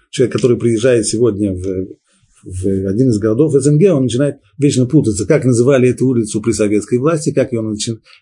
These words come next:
как ее называют сегодня и так далее. И вот говорит Писание, что Ицхак следовал своему отцу Аврааму и стремился откапывать те самые колодцы –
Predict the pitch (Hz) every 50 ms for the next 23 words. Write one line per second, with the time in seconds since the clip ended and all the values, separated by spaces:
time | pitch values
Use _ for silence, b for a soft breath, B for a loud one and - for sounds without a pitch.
0 | b _ - 131 117 - 131 123 117 117 113 120 117 120 113 110 107 107 - 110
1 | 110 147 170 156 151 143 120 117 - 117 98 95 98 - - _ _ _ _ _
2 | _ _ _ _ _ _ _ B B B B B B 147 147 196 254 247 226 214
3 | 208 208 214 208 214 202 185 - 185 170 131 110 101 90 87 87 - - 190 175
4 | 170 160 156 - - - 220 262 247 208 214 - - 151 165 202 202 190 185 180
5 | 175 151 156 156 160 180 185 170 156 - 165 165 160 139 143 160 165 165 151 139
6 | 139 139 131 127 160 170 180 - 139 127 - - 170 160 160 165 147 139 123 -
7 | 143 - - 151 156 165 165 160 156 - 147 143 180 92 82 - - - -